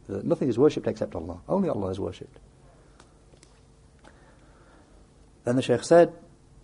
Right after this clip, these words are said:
so the person who says this, I mean, a person who comes along and says, "Nothing's worshipped except Allah," or a person who says, "There's no God except Allah," I mean, that meaning that there's nothing that's worshipped except Allah.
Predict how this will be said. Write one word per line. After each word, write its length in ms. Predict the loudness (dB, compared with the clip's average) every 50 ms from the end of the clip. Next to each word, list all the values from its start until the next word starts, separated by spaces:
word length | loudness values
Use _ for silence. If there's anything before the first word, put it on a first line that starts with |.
| -20 -20 -20 -20 -20 -20 -20 -20 -20 -20 -20 -20 -20 -20 -20 -20 -20 -20 -20 -20 -20 -20 -20 -20 -20 -20 -20 -20 -20 -20 -20 -20 -20 -20 -20 -20 -20 -20 -20 -20 -20 -20 _ -20 _ _ _ _ -20 _ _ _ _ _
so 240 | -16 -4 0 0 2
the 120 | 4 2 6
person 400 | 8 8 8 8 8 6 4 4
who 180 | 4 4 4
says 540 | 2 4 8 8 10 10 8 6 4 4 6
this, 400 | 6 6 6 6 2 -6 -10 -6
I 40 | -2
mean, 160 | 0 2 2
a 40 | 4
person 300 | 6 6 6 6 4 0
who 40 | 2
comes 240 | 2 2 2 4
along 180 | 4 2 4 4
and 100 | 0 2
says, 520 | 4 4 4 6 6 4 2 0 -4 -12 -18 -20 -14 -4
"Nothing's 320 | 0 0 2 2 2 4 6
worshipped 340 | 8 6 6 6 -2 -8 -8
except 320 | -6 -4 -6 -6 -4 -4
Allah," 320 | -8 -8 -6 -8 -10 -12 -14 -18 -12
or 120 | -12 -8
a 20 | -2
person 260 | -2 -2 0 0 -2
who 80 | -4
says, 360 | 0 2 2 4 4 4 2 2
"There's 180 | 0 0 2
no 160 | 4 2 4
God 260 | 6 4 4 4 2 0 -6
except 420 | -6 -6 -2 0 0 0 0 -4 -8
Allah," 320 | -10 -8 -6 -6 -8 -8 -12 -16 -20 -20 -20 -20 -20 -20 -20 -20 -20 -20 -20 _ -20 _ -20 _ _ _ -20 -20 -20 -20 -20 -20 -20 -20 -20 -20 -20 -20 -20 _ _ _ -20 _ -20 _ _ _ -18 -14
I 20 |
mean, 80 | -10 -10
that 140 | -8 -6
meaning 380 | -2 0 2 4 4 2 0 0
that 120 | -2 -4
there's 160 | -2 -2 0 0
nothing 240 | -2 0 0 -2 -2
that's 220 | -2 -4 -2 0
worshipped 340 | 0 0 0 -2 -6 -12 -14
except 320 | -16 -8 -6 -6 -6 -6
Allah. 360 | -8 -8 -8 -6 -6 -6 -8